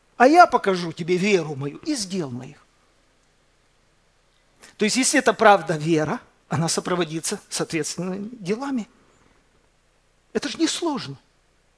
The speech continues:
Я могу убить себя в грудь и говорить, «У меня есть вера». Это все равно, что я буду вам доказывать, что я пробегу пятьдесят километров. Кто-то мне поверит, кто-то не поверит.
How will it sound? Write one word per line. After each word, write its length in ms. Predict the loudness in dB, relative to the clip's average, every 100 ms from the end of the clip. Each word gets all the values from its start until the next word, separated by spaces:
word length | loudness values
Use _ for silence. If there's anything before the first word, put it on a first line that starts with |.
| _ _ _ _ _ _ _ _ _ _ _ _ _ _ _ -2
Я 200 | 4 6
могу 340 | 6 4 -2
убить 260 | 2 0 2
себя 220 | 2 2
в 80 | 2
грудь 240 | -4 -4
и 80 | 0
говорить, 480 | 4 4 4 0 4
«У 60 |
меня 240 | 4 4 2
есть 340 | -2 -2 -2
вера». 420 | -2 -4 -4 -8 -18 _ _ _ _ _ _ -6
Это 140 | -4
все 120 | 2
равно, 160 | 4 4
что 160 | 2 -2
я 60 |
буду 180 | 2 4
вам 140 | 6
доказывать, 400 | 6 4 0 0
что 160 | -4 -2
я 120 | -2
пробегу 400 | -2 -4 -4 -8
пятьдесят 400 | -10 -10 -8 -10
километров. 560 | -10 -10 -6 -6 -10 -20 _ _ _ _ _
Кто-то 300 | -10 -8 2
мне 160 | 2 2
поверит, 420 | 0 2 0 -4
кто-то 240 | -8 2
не 120 | 2
поверит. 460 | 2 -2 -4 -6